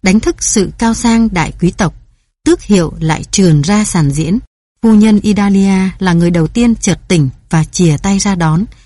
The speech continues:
Bà đứng lên, lịch sự nhấc tà váy dài,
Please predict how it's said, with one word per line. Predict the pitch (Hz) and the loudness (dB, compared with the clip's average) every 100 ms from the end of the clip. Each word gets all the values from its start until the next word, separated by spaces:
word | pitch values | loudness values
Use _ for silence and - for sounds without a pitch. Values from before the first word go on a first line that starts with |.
| _ _ - | _ _ -4
Bà | 180 165 143 | 0 0 0
đứng | 180 170 208 | 0 2 4
lên, | 226 214 202 - _ | 4 2 0 -8 _
lịch | 180 170 | 0 0
sự | - 202 170 110 | 0 -2 -2 0
nhấc | 190 269 - | 0 0 -2
tà | 175 156 | -2 -2
váy | 143 160 | -2 -2
dài, | 202 165 147 | 0 0 -2